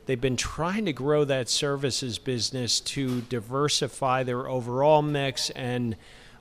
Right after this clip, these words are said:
lessen the reliance on iPhone growth quarter in and quarter out, and it's been working well. My concern is that services don't continue to grow at thirty percent quarter in and quarter out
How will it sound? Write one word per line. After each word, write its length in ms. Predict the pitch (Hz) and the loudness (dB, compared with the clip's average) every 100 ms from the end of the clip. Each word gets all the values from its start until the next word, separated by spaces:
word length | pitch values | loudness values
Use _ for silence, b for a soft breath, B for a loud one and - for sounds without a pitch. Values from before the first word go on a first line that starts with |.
| - | -2
lessen 540 | 139 156 147 156 143 | 4 4 4 2 0
the 100 | 139 | 0
reliance 760 | 127 131 127 135 143 131 120 131 | 0 2 2 2 2 0 -2 -2
on 160 | 120 | -2
iPhone 640 | 120 120 123 - 123 117 110 | -4 -2 -4 -2 -2 -2 -2
growth 360 | 117 113 113 | -2 -2 -2
quarter 460 | - 135 123 117 120 | -6 -6 -2 0 0
in 80 | 117 | -2
and 140 | 110 | -4
quarter 420 | - 127 117 113 | -6 -4 -2 0
out, 320 | 127 131 123 127 | 0 2 0 -2
and 180 | 127 | -4
it's 220 | 131 131 - | -2 -2 2
been 320 | 151 139 139 | 2 2 0
working 540 | 180 226 208 151 135 | 0 0 -2 0 2
well. 500 | 156 180 139 120 117 B B B B - - | 2 4 4 2 -2 B B B B -20 -8
My 400 | 139 147 143 139 | 0 4 4 4
concern 640 | 135 131 - - 226 214 | 0 -2 -2 2 2 4
is 280 | 160 139 - | 4 2 0
that 200 | 139 123 | -2 0
services 920 | - - 196 247 262 165 - 117 98 | -2 0 2 2 0 -2 -2 -4 -4
don't 360 | - 123 117 127 - - | -2 -2 -2 -6 -14 -8
continue 540 | 127 117 131 131 123 | -6 -4 -2 -2 0
to 100 | 117 | -2
grow 320 | 110 123 117 117 | -2 0 2 0
at 100 | 113 | 0
thirty 320 | 123 117 110 | -2 -2 -4
percent 480 | 120 110 - 113 104 | -4 -2 -2 -4 -6
quarter 400 | - 123 113 113 | -6 -4 -4 -4
in 80 | |
and 100 | 110 | -8
quarter 380 | 101 127 113 113 | -8 -6 -4 -2
out 180 | 110 | -2